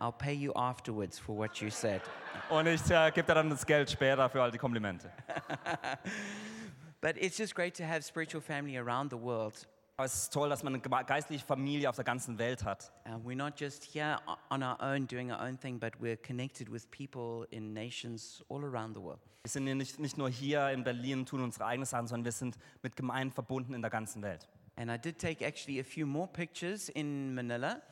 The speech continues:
Speaker 2: In Manila habe ich noch ein paar andere Bilder gemacht.
Speaker 1: Um, so in the, in the top right one, this is, was my roommate, Luis, who's from Peru.
Speaker 2: Rechts oben sieht man Luis,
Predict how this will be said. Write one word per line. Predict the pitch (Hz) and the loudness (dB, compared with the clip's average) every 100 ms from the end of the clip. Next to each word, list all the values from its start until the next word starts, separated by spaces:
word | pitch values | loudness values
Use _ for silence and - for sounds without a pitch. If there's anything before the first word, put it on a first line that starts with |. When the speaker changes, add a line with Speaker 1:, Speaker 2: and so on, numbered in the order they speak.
| - | -4
Speaker 2:
In | |
Manila | 123 127 143 | 0 2 4
habe | 143 | 4
ich | 131 | 4
noch | 139 | 0
ein | |
paar | 135 123 | 2 2
andere | 165 156 | 2 0
Bilder | 175 165 | 0 2
gemacht. | 160 147 160 - - - _ - | 2 2 0 0 -14 -18 _ -4
Speaker 1:
Um, | 139 143 | -4 -2
so | - 147 139 135 - - - | -4 -2 -2 -2 -6 -10 -6
in | 147 | -4
the, | 147 147 | -4 -4
in | 143 | -4
the | 139 | -4
top | - 175 | -4 -2
right | 143 147 - | 2 2 0
one, | 147 | -2
this | 135 165 | -2 -4
is, | 175 147 | -6 -6
was | 135 123 | -8 -2
my | 131 | 0
roommate, | 123 156 180 165 156 | 0 0 0 0 0
Luis, | 147 147 185 - | -2 0 -2 -6
who's | 156 143 131 | -2 -2 -2
from | - 139 127 117 | -4 -2 -2 -4
Peru. | - 117 127 160 294 - - - | -4 -2 0 0 -4 -12 -20 -8
Speaker 2:
Rechts | 131 - | -8 -6
oben | - 143 156 160 | -4 -2 -2 -4
sieht | 143 | -2
man | 135 | -2
Luis, | 131 151 196 - | 0 0 -2 -4